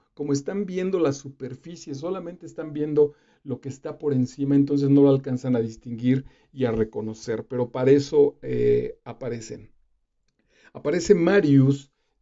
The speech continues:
ya, ya vimos la escena con ese niño que fue muy importante, y ahora aparece Marius, que será el enamorado de Cosette, que es el mismo Valjean,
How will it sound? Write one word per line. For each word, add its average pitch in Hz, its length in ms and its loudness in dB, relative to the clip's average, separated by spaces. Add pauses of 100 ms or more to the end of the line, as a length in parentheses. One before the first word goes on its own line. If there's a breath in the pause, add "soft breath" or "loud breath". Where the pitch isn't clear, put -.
ya, 208 380 0
ya 208 120 2
vimos 220 380 4
la 151 60 2
escena 160 340 2
con 131 140 -2
ese 139 220 0
niño 139 280 4
que 123 120 -10
fue 127 120 -8
muy 135 140 0
importante, 135 680 -8
y 143 80 -4
ahora 170 160 0
aparece 147 440 -6
Marius, 147 520 0
que 131 100 -16
será 131 280 -4
el 139 100 8
enamorado 123 640 -2
de 123 120 -10
Cosette, - 460 -10 (640)
que 143 260 2
es 139 300 0
el 143 220 0
mismo 202 400 0
Valjean, 139 640 -4